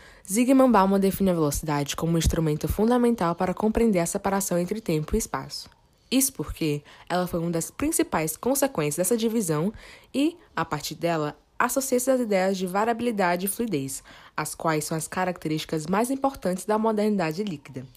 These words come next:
Além disso, afirma que a velocidade, desde a fase de transição de ordens da sociedade, supera os seus próprios limites, pois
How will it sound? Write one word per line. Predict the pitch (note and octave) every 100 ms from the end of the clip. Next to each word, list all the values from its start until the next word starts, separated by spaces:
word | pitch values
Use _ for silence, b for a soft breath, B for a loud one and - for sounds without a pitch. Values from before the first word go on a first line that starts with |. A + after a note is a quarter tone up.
| B B B -
Além | D#3 D3+ C#3+
disso, | D#3+ D#3 - -
afirma | D3 G3 G3+
que | G3
a | D#3+
velocidade, | D3+ D3 D3 C#3+ C#3 C#3+
desde | E3 C#4+ E4+ E4+
a |
fase | D#4 F3 D#3 D3+
de |
transição | - A3+ A3+ A3+ D#3 D#3+
de | F3 G#3
ordens | D3 D3 C#3+
da | - G#3+
sociedade, | B3 A3+ C#3+ C#3 C#3 C3+ C3+ B B B B
supera | C4 B3+ A#3 A#3+
os |
seus | B3 A#3+
próprios | - A3 A3 A#3
limites, | C#4 G#3+ C#3+ - B B B _
pois | G3 G3 A3